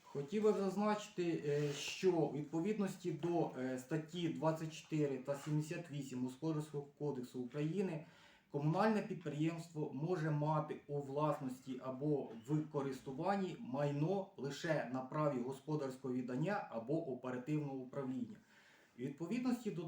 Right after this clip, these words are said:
е, даного Господарського кодексу України, е, передбачено, що право господарське віддання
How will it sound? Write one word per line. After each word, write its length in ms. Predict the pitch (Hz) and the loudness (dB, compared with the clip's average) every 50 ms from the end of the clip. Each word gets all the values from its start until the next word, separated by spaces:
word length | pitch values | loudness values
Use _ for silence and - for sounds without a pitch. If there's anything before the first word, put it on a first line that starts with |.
| 156 - - | -6 -6 -4
е, 120 | 147 139 135 | -4 -4 -2
даного 360 | - - 170 196 196 175 147 | 0 0 2 2 2 2 2
Господарського 640 | 147 147 - - 175 175 165 156 151 - 147 131 | 0 -2 -4 -4 -4 -4 -4 -4 -4 -4 -6 -8
кодексу 460 | - - - 156 151 143 135 - - 135 | -6 -4 -2 -2 0 0 -2 -6 -8 -10
України, 560 | 123 - 135 135 147 170 196 185 180 165 - - | -8 -6 -6 -4 -2 -2 -2 -2 -4 -6 -8 -8
е, 340 | - 120 123 123 123 123 123 - - | -8 -6 -4 -4 -4 -4 -6 -4 0
передбачено, 720 | 156 151 160 165 160 165 190 190 - - - 120 107 104 - - _ _ _ _ _ _ _ _ - | 2 2 2 2 2 4 4 4 4 4 0 -4 -8 -8 -10 -14 _ _ _ _ _ _ _ _ -18
що 500 | - - - - 190 190 180 147 - - - - | -16 -4 4 6 8 8 8 8 4 -2 -6 0
право 300 | - 185 190 190 180 151 | 6 8 10 10 10 8
господарське 720 | 143 156 156 - - 160 170 160 160 151 151 - 151 143 | 6 2 2 0 -2 -2 0 2 2 2 2 0 0 0
віддання 680 | 139 151 151 - 143 143 151 160 170 160 151 127 - - | 2 0 0 2 2 2 2 2 2 2 2 0 0 -2